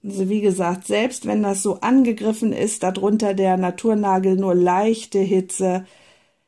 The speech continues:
echt gut verträglich, kann ich überhaupt nicht meckern.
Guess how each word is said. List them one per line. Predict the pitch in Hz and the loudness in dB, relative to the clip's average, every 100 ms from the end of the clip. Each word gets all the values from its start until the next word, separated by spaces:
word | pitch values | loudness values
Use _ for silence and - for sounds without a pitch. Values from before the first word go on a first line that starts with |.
| _ _ _ _ | _ _ _ _
echt | 208 220 214 - - | -2 -2 -2 -10 -8
gut | 226 240 240 | -2 -2 0
verträglich, | 254 208 - 220 208 208 202 190 190 - - _ _ _ _ | -2 -2 0 2 2 2 4 2 0 -10 -20 _ _ _ _
kann | _ 202 190 | _ -2 -2
ich | 185 | 0
überhaupt | 185 175 190 185 - | -2 -2 -2 -2 -4
nicht | 180 175 | -4 -2
meckern. | 180 165 160 160 160 | -4 -2 -4 -4 -8